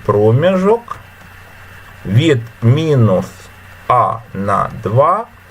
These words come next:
до один плюс один плюс цей радикал. Так, трішечки я хотів перескочити. Ну, не треба цього робити.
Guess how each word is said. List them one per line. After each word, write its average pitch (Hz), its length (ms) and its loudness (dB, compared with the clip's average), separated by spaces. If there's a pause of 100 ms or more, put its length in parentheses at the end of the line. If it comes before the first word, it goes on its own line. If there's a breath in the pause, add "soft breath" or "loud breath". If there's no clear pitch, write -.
(160)
до 107 360 -2
один 127 540 -2
плюс 120 420 -2
один 107 500 -2
плюс 113 280 -2 (560)
цей 110 240 0 (140)
радикал. - 600 -4 (160)
Так, - 220 -6
трішечки 147 600 -2
я 110 260 0 (140)
хотів 123 500 -4 (480)
перескочити. 117 960 -4
Ну, 147 200 0
не 110 100 0
треба 127 380 0 (100)
цього 98 280 0
робити. - 340 -4